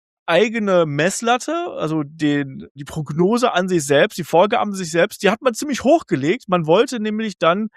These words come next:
bis nach WrestleMania eine Million Abonnenten weltweit haben. Und ich sag mal, das hat nicht so hingehauen.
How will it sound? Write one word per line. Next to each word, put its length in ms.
bis 240
nach 300
WrestleMania 680
eine 280
Million 560
Abonnenten 760
weltweit 640
haben. 460
Und 100
ich 120
sag 160
mal, 260
das 140
hat 100
nicht 160
so 100
hingehauen. 460